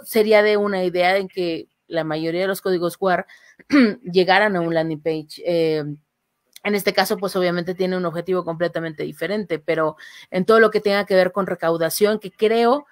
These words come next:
si no me equivoco, que dentro de un par de semanas estaremos viendo muchas campañas de recaudación. Ya empezaron las de los restaurantes,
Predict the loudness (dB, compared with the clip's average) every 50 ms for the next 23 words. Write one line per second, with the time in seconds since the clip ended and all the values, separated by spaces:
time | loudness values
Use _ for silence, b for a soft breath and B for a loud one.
0 | b b b -18 -10 -6 -4 -2 -2 0 -2 -2 -4 -4 -2 -2 -2 0 -2 -2
1 | -2 -4 0 0 0 0 0 -6 -6 -2 -2 0 0 -2 -4 -6 -6 -6 -4 -2
2 | -2 0 0 0 0 -2 -2 -4 -4 -4 0 0 0 0 0 -2 -6 -6 -6 -4
3 | -4 -4 -4 -6 -8 -8 -6 -6 -4 -4 -4 -2 -2 -2 -2 0 0 0 -2 -2
4 | B B B B -4 -4 -2 -2 -4 -4 -6 -6 -4 -2 -2 -2 -2 -2 -4 -4
5 | -4 -4 -4 -2 -2 -2 -2 -4 -4 -4 -4 -2 -2 -4 -6 b b b b -4
6 | -4 -2 -2 -4 -2 0 0 0 0 0 0 -2 -2 -2 -2 -4 -4 -6 -10 -10
7 | -6 -4 -2 -2 -2 -2 -4 -4 -6 -6 -8 -8 -8 -12